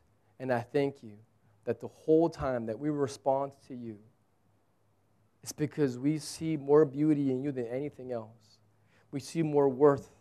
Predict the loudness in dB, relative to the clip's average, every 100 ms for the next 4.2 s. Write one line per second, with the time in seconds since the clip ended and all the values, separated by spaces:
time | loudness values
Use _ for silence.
0 | _ _ _ -14 -10 -4 2 2 6 8
1 | 8 4 -2 -4 -4 -4 -2 -4 -6 -6
2 | 0 0 -2 -8 -10 -10 -8 -8 -6 -6
3 | -8 -10 -18 -10 -6 -2 -4 -6 -10 -8
4 | -8 -10